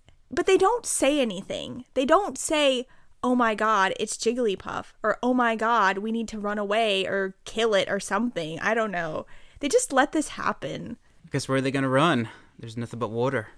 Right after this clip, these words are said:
Speaker 1: They can just take their boat back to where they came from.
Speaker 2: <laughs> Leave Ash <laughs> and everybody there.
Speaker 1: Ash is the one who wants to, like, stick his nose in everybody else's business. Like, Misty, like you said before,
Speaker 2: <laughs>
Speaker 1: Misty's like, "Ash, let's go. You know, this is not our issue. We've gotta just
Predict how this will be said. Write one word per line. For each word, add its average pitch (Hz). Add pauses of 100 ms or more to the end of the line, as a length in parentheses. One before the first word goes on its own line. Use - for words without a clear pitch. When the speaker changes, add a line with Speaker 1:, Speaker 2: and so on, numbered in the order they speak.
(100)
Speaker 1:
They 285
can 415
just 415
take 349
their 415
boat 277
back 214
to -
where 262
they 277
came 320
from. 214 (240)
Speaker 2:
<laughs> -
Leave 147
Ash 123
<laughs> -
and 180 (100)
everybody 160
there. 160
Speaker 1:
Ash 539
is -
the 587
one 359
who 415
wants 320
to, -
like, 320 (160)
stick -
his 285
nose 233
in 233
everybody 233
else's 226
business. 202
Like, 202 (460)
Misty, 269
like 320
you 392
said 381
before, 330
Speaker 2:
<laughs> -
Speaker 1:
Misty's 294
like, 294 (160)
"Ash, 233
let's 320
go. 196
You 240
know, 214
this 247
is 262
not 233
our 240
issue. 202
We've 214
gotta 202
just -